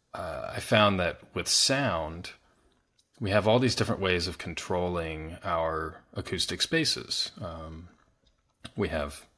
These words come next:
doors and windows, we have headphones, uh, we can put on a record, uh, we can walk away.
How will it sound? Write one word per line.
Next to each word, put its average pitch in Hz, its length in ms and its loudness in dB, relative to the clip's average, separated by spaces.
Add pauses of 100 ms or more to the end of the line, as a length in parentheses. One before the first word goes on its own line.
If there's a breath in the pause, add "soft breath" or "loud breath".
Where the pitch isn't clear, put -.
(420)
doors 85 400 -2
and 78 160 -8
windows, 107 680 6
we 131 80 -4
have - 140 -8
headphones, 95 760 0 (420 loud breath)
uh, - 520 -14
we 85 120 -6
can 78 380 -8 (220)
put 95 180 0
on 90 220 6
a 76 60 0
record, 117 500 4 (400 soft breath)
uh, 80 260 -8
we 85 160 -4
can 76 400 -6 (220)
walk 87 260 8
away. 123 460 8